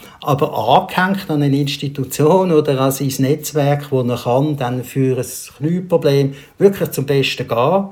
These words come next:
und es nachher dann wieder zurücknehmen und weiterentwickeln, äh, mit einem gesunden Knie wieder, aber den Athlet wieder fit bringen. Das ist, glaube ich, unsere Aufgabe als Sportmediziner.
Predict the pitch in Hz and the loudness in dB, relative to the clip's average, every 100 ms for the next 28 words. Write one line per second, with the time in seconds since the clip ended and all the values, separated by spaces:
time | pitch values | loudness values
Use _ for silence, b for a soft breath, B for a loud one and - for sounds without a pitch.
0 | B B B B - 127 127 120 127 120 | B B B B -8 -6 -4 -4 -4 -2
1 | 117 113 113 113 - 120 127 - 127 123 | -2 -4 -8 -10 -6 -6 -6 -4 -4 -4
2 | 120 117 101 104 107 127 117 110 117 110 | -6 -8 -10 -12 -8 -4 -4 -6 -8 -10
3 | - 113 101 B B B B 95 117 110 | -12 -10 -12 B B B B -12 -8 -6
4 | 110 113 117 - - - - 143 - 107 | -4 -4 -4 -6 -8 -12 -12 -12 -10 -10
5 | 98 98 - - - 139 139 139 131 120 | -10 -14 -14 -4 0 2 2 0 0 -2
6 | 123 123 113 117 113 120 101 - 101 104 | -2 -2 -2 -4 -4 -4 -6 -8 -8 -8
7 | - - - 107 - - 98 95 101 101 | -8 -10 -10 -12 -14 -14 -12 -12 -14 -20
8 | B B B B - 113 117 139 - 123 | B B B B -12 -6 -2 -2 -2 -4
9 | - 120 - 120 120 123 - 131 120 117 | -4 -6 -2 -2 -2 -6 -2 0 2 0
10 | - - 113 113 - 107 113 - - - | -2 -6 -6 -6 -10 -8 -8 -8 -12 -12
11 | 95 95 98 95 | -10 -10 -10 -12